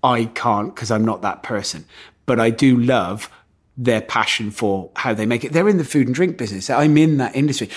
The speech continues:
They're the same, th-, they make things the same as people who make cheese or the same, uh, you know, bakers. You know,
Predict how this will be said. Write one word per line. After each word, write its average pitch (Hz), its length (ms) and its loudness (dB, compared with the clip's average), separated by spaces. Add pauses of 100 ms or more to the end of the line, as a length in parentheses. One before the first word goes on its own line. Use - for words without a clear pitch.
(240)
They're 160 160 4
the 165 80 0
same, 160 420 0
th-, 143 160 -4
they 165 220 2
make 170 320 2
things 127 220 -4
the 127 60 -8
same 135 200 -2
as 127 80 -8
people 123 240 -8
who 123 60 -2
make 120 380 -6
cheese 131 460 -6
or 101 80 -10
the 113 100 -10
same, 127 340 0
uh, 123 140 -6
you 160 300 -2
know, 120 100 0 (300)
bakers. 139 500 0
You 160 80 4
know, 117 100 2